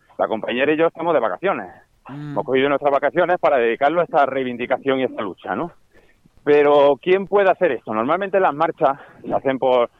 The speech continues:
Speaker 1: personas que están en paro, fijos
Speaker 2: Ujú.
Speaker 1: discontinuos, eh, temporeras, eh, normalmente es alguien que tiene la disponibilidad de ese tiempo y está re-, reclamando, pues, por ejemplo, carga de trabajo, cosas por el estilo, ¿no?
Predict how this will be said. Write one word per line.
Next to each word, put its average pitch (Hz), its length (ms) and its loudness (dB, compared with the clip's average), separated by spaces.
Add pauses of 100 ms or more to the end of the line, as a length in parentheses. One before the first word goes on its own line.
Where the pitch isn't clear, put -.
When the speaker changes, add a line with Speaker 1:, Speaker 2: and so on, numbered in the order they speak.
(420)
Speaker 1:
personas 131 300 0
que 123 60 -14
están 127 180 -2
en 127 120 -8
paro, 151 440 4
fijos 156 220 -4
Speaker 2:
Ujú. 151 80 -4
Speaker 1:
discontinuos, 151 840 0 (240)
eh, 120 460 4
temporeras, 151 960 4 (320)
eh, 123 240 4 (300)
normalmente 165 600 0
es 208 120 6
alguien 185 360 0
que 175 100 -4
tiene 160 280 -2
la 151 100 0
disponibilidad 143 440 0
de 170 100 -6
ese - 20 -18
tiempo 185 220 2
y 190 40 2
está - 140 -8
re-, 160 420 2
reclamando, 151 520 0
pues, 160 120 -2
por 107 120 -4
ejemplo, 123 280 -2
carga 95 240 0
de 95 100 -4
trabajo, 175 600 2
cosas 131 240 -10
por 131 140 0
el 110 80 -4
estilo, 98 360 -8
¿no? 131 120 -4